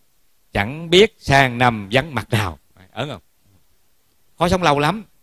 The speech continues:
Mình cũng không biết mình có được qua con trăng này không, đừng nói qua năm nay. <laughs> Vô thường mà. Sống nay chết mai. Cái ông thứ nhất, à, nói xong, cái ông thứ hai, ông nói, anh nói vậy thì để biết được cái vô thường của anh nó lâu quá đi.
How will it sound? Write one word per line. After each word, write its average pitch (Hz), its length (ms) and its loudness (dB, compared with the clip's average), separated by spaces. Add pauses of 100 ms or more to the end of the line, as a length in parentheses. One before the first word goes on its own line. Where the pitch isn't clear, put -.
(340)
Mình 110 120 -6
cũng 156 80 -2
không 170 80 0
biết 208 160 4
mình 127 200 -2
có 156 120 -2
được 120 220 -2 (640)
qua 151 120 2
con 147 160 -4
trăng 160 200 2
này 123 100 -2
không, 143 140 -2
đừng 127 120 -4
nói 165 100 -6
qua 147 120 -2
năm 143 180 -4
nay. 139 100 2 (1000)
<laughs> - 920 -20
Vô 165 140 0
thường 127 320 6
mà. 135 180 -6 (1000)
Sống 185 140 -4
nay 160 200 4
chết 180 220 0
mai. 160 280 0 (2750)
Cái 180 80 -4
ông 170 180 -2
thứ 202 60 -2
nhất, 214 180 -4
à, 165 380 -2
nói 185 180 -4
xong, 170 200 0
cái 180 60 -4
ông 170 120 -6
thứ 180 100 -4
hai, 160 200 0
ông 170 120 -6
nói, 185 140 -6
anh 160 200 -6
nói 202 220 -2
vậy 131 200 0
thì 117 480 -4
để 139 240 -4
biết 208 240 -8
được 127 120 -4
cái 190 160 -6
vô 165 160 0
thường 135 200 0
của 143 60 -2
anh 147 120 0
nó 190 60 -4
lâu 160 260 2
quá 254 280 0
đi. 180 160 0